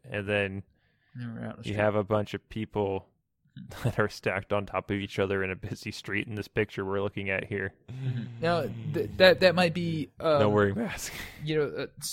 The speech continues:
Speaker 2: a, a solid argument, but I, I did hear that used, uh, as ammunition against the Black Lives Matter movement, w-, which were not explicitly, um,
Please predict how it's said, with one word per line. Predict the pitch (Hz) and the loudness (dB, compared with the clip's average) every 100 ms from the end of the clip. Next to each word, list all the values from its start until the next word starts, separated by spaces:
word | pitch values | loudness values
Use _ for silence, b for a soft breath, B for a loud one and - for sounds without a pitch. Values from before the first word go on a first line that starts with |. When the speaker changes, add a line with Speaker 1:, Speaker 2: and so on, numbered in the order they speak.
| - | -6
Speaker 2:
a, | 156 | -6
a | |
solid | 143 - 139 143 139 - | -4 0 0 2 0 0
argument, | 185 190 165 131 | 0 0 -4 0
but | 147 | 2
I, | 127 156 156 | 4 4 2
I | - 147 | 0 -2
did | 147 147 | -2 -6
hear | - 151 | -4 0
that | 143 147 - - b b b b _ - | 4 4 2 -6 b b b b _ -6
used, | 147 147 135 - - | 2 2 2 -2 -2
uh, | 123 117 113 | 2 2 0
as | - 127 120 - | 0 0 0 -2
ammunition | 135 135 131 127 - 123 | -4 -4 -2 -2 -2 -4
against | 117 110 - 127 175 - - - - _ - | -4 -8 -6 -4 -4 -4 -10 -12 -14 _ -8
the | 135 | 0
Black | 127 123 | 2 2
Lives | 120 - | 0 0
Matter | 143 143 | -4 -2
movement, | 127 117 - | -4 -4 -4
w-, | 135 127 - | -4 -4 -4
which | 143 - | -4 -2
were | 165 | -2
not | 175 196 | 0 0
explicitly, | 185 - - 190 - - 151 147 139 - _ _ _ _ - | -2 -8 -2 -2 -2 -4 -2 0 0 -4 _ _ _ _ 0
um, | 135 127 117 113 | 2 4 2 -2